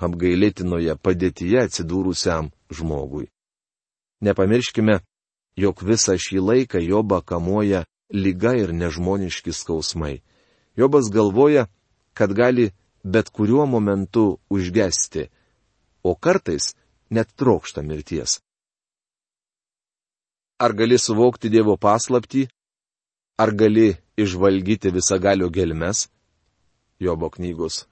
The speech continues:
vienuoliktos skyriaus septinta eilutė.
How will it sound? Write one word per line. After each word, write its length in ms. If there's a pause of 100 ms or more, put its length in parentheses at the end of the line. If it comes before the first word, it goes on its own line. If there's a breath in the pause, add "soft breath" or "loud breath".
vienuoliktos 720
skyriaus 400
septinta 720
eilutė. 640